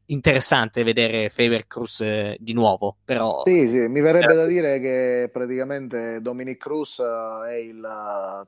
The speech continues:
Speaker 2: team Alpha Male Hunter, un po' come Sakuraba era il Gracie Hunter, praticamente. Loro da dieci anni a questa parte hanno davvero rilanciato le categorie inferiori.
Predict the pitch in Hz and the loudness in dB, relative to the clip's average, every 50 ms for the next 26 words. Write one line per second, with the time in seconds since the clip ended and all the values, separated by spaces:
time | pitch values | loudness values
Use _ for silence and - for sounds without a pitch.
0 | _ _ - 127 127 123 123 120 113 - - 120 120 127 123 123 123 127 131 135 | _ _ -6 -4 -2 -2 -2 -2 -2 -2 -4 -4 -2 0 0 2 2 2 2 2
1 | 127 123 117 120 113 117 120 110 123 120 120 117 120 113 110 120 113 120 123 123 | 0 -2 -2 -2 -2 -2 0 0 2 2 2 0 -2 -2 -2 -2 0 0 0 0
2 | 123 117 110 117 117 117 113 113 117 113 113 120 120 117 110 117 120 127 127 120 | 0 -2 -2 -6 -8 -10 -10 -14 -14 -10 -6 -6 -6 -6 -4 -2 -2 0 0 -2
3 | 110 107 101 110 107 104 110 113 110 110 113 110 113 113 110 101 113 113 127 123 | -4 -8 -14 -18 -16 -14 -14 -14 -12 -12 -14 -14 -16 -16 -16 -6 0 2 2 2
4 | 117 113 110 110 110 104 90 _ _ 87 - - 110 117 117 117 120 120 113 127 | 2 0 -2 -4 -8 -10 -16 _ _ -20 -20 -8 -6 -4 -2 0 0 2 4 4
5 | 127 123 123 123 123 - 123 - - 123 117 139 139 131 127 - 127 120 123 117 | 2 2 2 0 -2 -2 -2 -2 0 2 4 4 4 4 4 0 -2 -2 -2 -4
6 | 117 110 110 120 143 135 113 113 113 123 120 120 120 120 117 123 123 120 117 123 | -4 -2 2 4 4 4 4 4 2 2 2 2 2 0 2 2 2 2 2 0
7 | 117 117 113 113 113 113 107 117 110 117 117 113 117 117 117 117 117 117 117 110 | -2 -2 -2 -4 -4 -6 -6 -6 -4 -4 -4 -4 -4 -4 -4 -6 -8 -10 -14 -12
8 | - 117 117 120 120 117 113 107 110 | -10 -8 -4 -4 -4 -4 -4 -8 -10